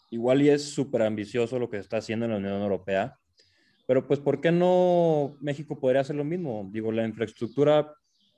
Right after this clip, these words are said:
va por ahí, ya se están haciendo los avances con el I F T, con la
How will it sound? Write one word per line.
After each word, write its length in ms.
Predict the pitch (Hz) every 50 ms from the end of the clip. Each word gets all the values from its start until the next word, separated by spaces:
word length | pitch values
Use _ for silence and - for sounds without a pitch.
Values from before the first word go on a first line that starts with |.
| _ 110 110
va 180 | 120 131 127
por 100 | - 156
ahí, 440 | 139 131 127 123 123 127 143 - - - _ _ _
ya 220 | - 104 107 117
se 60 | 127 127
están 160 | - 143 139
haciendo 260 | 135 131 131 131 131
los 160 | 131 123 110
avances 420 | 110 104 110 113 107 107 127 123 -
con 200 | - 110 101 95
el 100 | 95 104
I 60 | 110
F 160 | 110 113 110
T, 240 | 107 - 110 104 104
con 180 | - 107 92
la 420 | 92 92 90 90 87 87 85 85